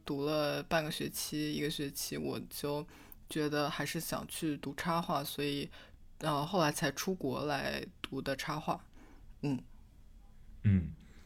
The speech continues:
Speaker 2: 好，那这一期的节目，其实我们主要会围，围绕就是目前美国的插画市场的发展，然后还有就是我自己比较感兴趣的一个话，呃，全球化语境化，语境下的插画发展。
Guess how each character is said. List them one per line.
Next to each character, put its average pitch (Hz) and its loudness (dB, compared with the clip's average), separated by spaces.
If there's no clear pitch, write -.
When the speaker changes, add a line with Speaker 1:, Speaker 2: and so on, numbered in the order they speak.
Speaker 2:
好， 85 4
那 117 12
这 131 12
一 123 12
期 117 12
的 117 12
节 92 12
目， 95 12
其 92 6
实 98 8
我 92 10
们 82 6
主 82 2
要 80 6
会 101 8
围， 82 8
围 80 4
绕 90 12
就 92 4
是 - 4
目 95 12
前 90 6
美 82 4
国 78 2
的 87 8
插 95 6
画 95 10
市 98 4
场 80 2
的 73 2
发 87 8
展， 80 4
然 76 0
后 80 4
还 101 12
有 101 12
就 95 8
是 95 10
我 95 12
自 98 8
己 101 12
比 92 8
较 92 12
感 85 8
兴 98 10
趣 92 10
的 87 10
一 82 6
个 85 8
话， 92 12
呃， 85 8
全 92 10
球 113 12
化 117 12
语 82 12
境 87 6
化， 98 12
语 80 6
境 98 12
下 95 12
的 82 8
插 92 10
画 87 12
发 87 8
展。 82 2